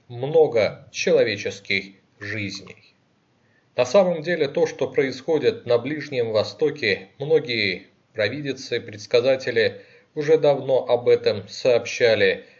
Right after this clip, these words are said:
и даже политологи понимают, что ничем хорошим, мягко говоря, это не закончится. А мы вернемся к статье. Незадолго до праздника во Франции, который будет отмечаться летом,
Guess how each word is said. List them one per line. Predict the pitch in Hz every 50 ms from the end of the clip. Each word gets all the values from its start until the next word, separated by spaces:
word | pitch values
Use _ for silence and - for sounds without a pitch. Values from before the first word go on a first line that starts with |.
| _ _ _ _
и | 110 110 110 110 104 101 101
даже | 98 101 123 123 117 123
политологи | - - 135 127 135 127 - - 175 160 135 117 110 101 98 101 98 95 92 - - _
понимают, | - 127 120 117 117 120 139 139 127 113 104 107
что | - - - - 107 101 95 - - - _ _ _ _ -
ничем | 139 151 151 - 202 175 147
хорошим, | - - 151 156 156 156 160 156 - - 120 117
мягко | 120 113 104 107 - - 104
говоря, | 107 110 110 120 127 123
это | 120 120 120 117 - 117 107 101 92 - - - _ _ _
не | - 131 151 151
закончится. | 127 123 123 120 - - 113 95 87 - - - - _ - - - _ _ _ _ _ _ _ _ _ _ _ _ _ _ _ _ _ _ _ _ _ _ _ - - - -
А | - 139
мы | 151 190 208
вернемся | 185 185 170 147 135 123 117 110 - - 113
к | -
статье. | - - 117 107 98 - - 98 92 87 - - _ _ _
Незадолго | 113 127 131 135 143 139 135 165 170 160 135 123 107
до | 101 113 110 104 104
праздника | - - 143 135 127 123 117 101 110 104
во | 95 104
Франции, | - - - 135 131 127 - - 101 98
который | - 127 123 156 139 135
будет | 123 135 127 123 120 -
отмечаться | - 120 - 135 131 - - 120 110 - - 104
летом, | 95 98 104 101 - 131 131 143 147 143